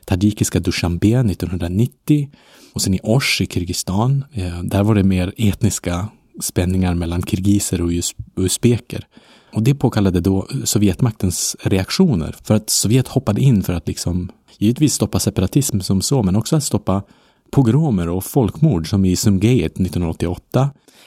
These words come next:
Men det är liksom en annan sak att försöka, eh,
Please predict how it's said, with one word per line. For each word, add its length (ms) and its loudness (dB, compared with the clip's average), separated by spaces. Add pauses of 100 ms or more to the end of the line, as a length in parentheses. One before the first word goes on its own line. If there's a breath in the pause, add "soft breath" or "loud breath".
Men 100 2
det 80 4
är 20 2
liksom 220 2
en 120 0
annan 340 4
sak 440 -2
att 100 -10
försöka, 640 -4 (460 soft breath)
eh, 580 -4